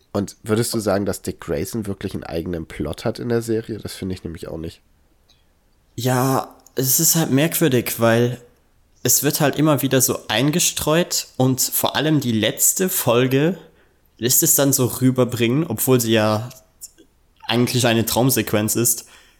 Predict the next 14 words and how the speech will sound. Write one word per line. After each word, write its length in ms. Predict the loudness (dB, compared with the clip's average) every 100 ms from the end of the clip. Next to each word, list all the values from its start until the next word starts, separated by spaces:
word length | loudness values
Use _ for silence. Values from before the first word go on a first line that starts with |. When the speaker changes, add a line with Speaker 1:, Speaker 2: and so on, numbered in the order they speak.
| -4
Speaker 2:
lässt 180 | -2 0
es 100 | 2
dann 200 | 2 4
so 120 | 2
rüberbringen, 640 | 2 2 2 2 2 2
als 640 | 2 2 2 0 -2 -4 -12 _ _ _ _ _ _ _
hätte 800 | -2 0 0 2 4 4 0 -4 -16 _ _ _ _ _ -8 0
Dick 320 | 0 0 -2
die 140 | 0 0
ganze 340 | 2 0 0
Zeit 600 | 0 2 0 0 -2 0
diese 200 | 0 4
Motivation 680 | 2 2 0 0 0 2 2
gehabt. 480 | 0 -2 -6 -10